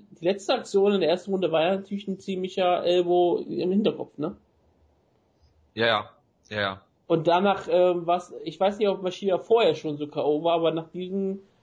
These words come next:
Speaker 1: Schlag kann natürlich auch sein, sein, dass dies die größte Schlagwirkung der ganzen Runde war.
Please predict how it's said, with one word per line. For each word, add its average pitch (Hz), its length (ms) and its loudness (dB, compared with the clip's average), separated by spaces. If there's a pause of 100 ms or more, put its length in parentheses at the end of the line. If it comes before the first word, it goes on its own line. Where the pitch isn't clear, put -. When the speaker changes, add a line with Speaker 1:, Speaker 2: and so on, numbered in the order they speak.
(140)
Speaker 1:
Schlag 185 400 0
kann 190 180 -6
natürlich 185 380 -6
auch 175 120 -4
sein, 165 760 -4
sein, 165 320 -2
dass 160 240 -10
dies 170 460 -8
die 160 260 -10
größte 160 460 -2
Schlagwirkung 160 560 -4
der 151 100 -6
ganzen 156 300 -6
Runde 165 320 -2
war. - 180 -14